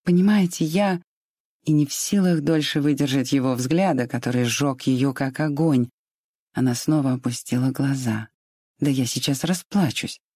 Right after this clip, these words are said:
подумала она в изумлении, чувствуя, как волнение захлестывает ее. «Дать волю слезам. Может, так оно будет естественнее?»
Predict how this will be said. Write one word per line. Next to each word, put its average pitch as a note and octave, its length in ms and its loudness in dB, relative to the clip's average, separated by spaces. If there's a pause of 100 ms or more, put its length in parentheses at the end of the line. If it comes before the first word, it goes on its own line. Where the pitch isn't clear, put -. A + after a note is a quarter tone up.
(180)
подумала B2+ 360 2
она B2+ 140 2
в B2 80 0
изумлении, C3 560 4
чувствуя, C#3 420 -2
как B2+ 220 -4
волнение C3+ 600 4
захлестывает D3 920 0
ее. A#2 320 -2 (880)
«Дать G#3+ 420 -2
волю B2 240 0
слезам. A#2 640 -4 (680)
Может, C#3+ 280 2
так C#3 140 -4
оно C#3 160 2
будет C3+ 300 0
естественнее?» C3+ 880 -2